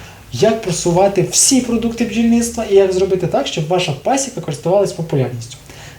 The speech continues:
Навожу простий приклад. Якщо ви вирішили займатися виведенням маток, наприклад, виведенням маток, дуже прибутковий, до речі, бізнес,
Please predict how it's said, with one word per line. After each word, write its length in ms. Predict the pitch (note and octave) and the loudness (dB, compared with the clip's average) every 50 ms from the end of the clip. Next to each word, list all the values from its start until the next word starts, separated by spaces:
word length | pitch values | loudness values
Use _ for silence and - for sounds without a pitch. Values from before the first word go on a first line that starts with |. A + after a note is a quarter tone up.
| - | 0
Навожу 380 | C#3+ E3 G#3 C4+ E4 D#4+ D4 C4+ | 2 2 4 4 2 2 0 0
простий 320 | - - G3 - - A#3 | -2 -4 -4 -2 -2 -2
приклад. 360 | - D#3+ D#3+ C#3+ - - B2 - - - - - - - - - | 0 0 0 -2 -2 -2 -6 -8 -10 -16 -18 -18 -18 -16 -6 -4
Якщо 500 | D#3+ D3 - - - D4 D#4+ D#4+ D4+ C#4 - - - - | -4 -2 -2 -2 0 0 2 2 0 -2 -4 -8 -6 -2
ви 280 | D#3+ D#3 A#3 C#4 B3+ - - - - - | 0 2 2 2 2 0 -4 -6 -4 0
вирішили 520 | C#3+ D3+ G3+ A3 B3 - - G#3 F3+ F3 | 2 4 4 4 2 0 0 0 0 0
займатися 520 | D#3 D#3 D3 D3+ E3+ - - G3 - D#3+ C#3 - - | 0 0 0 0 0 0 -2 -2 -2 -2 -2 0 2
виведенням 500 | D3+ F3+ G3+ B3 A#3 G3+ F#3+ F3+ E3+ D#3+ | 2 2 4 2 2 0 0 2 2 2
маток, 380 | D#3 C#3 A#2+ A#2 A2 G#2+ G#2 - - - - - | 2 2 0 -2 -4 -4 -6 -6 -6 -6 -4 -2
наприклад, 480 | A#3 - - - - C#3+ - D3 B2+ A#2 | -2 -2 0 0 -2 -2 -2 -4 -2 -2
виведенням 420 | C#3+ D#3 D#3 D3 C3+ C3 C3 B2 | 0 0 0 0 0 0 -2 -2
маток, 320 | A#2+ A#2+ - - - F3 A3+ | -4 -8 -10 -8 -6 -2 0
дуже 180 | D#4 C#4 B3+ | 2 2 2
прибутковий, 540 | F#3+ F#3 E3 D#3 E3 E3 - F3+ E3+ D#3 C#3+ | 2 2 2 2 2 2 2 4 4 4 4
до 100 | C3+ C#3 | 2 2
речі, 220 | C3+ B2+ - B2+ | 0 0 -2 -2
бізнес, 380 | B2+ B2 C3 C3 D#3+ G3 - | -2 -2 -2 -2 -4 -6 -10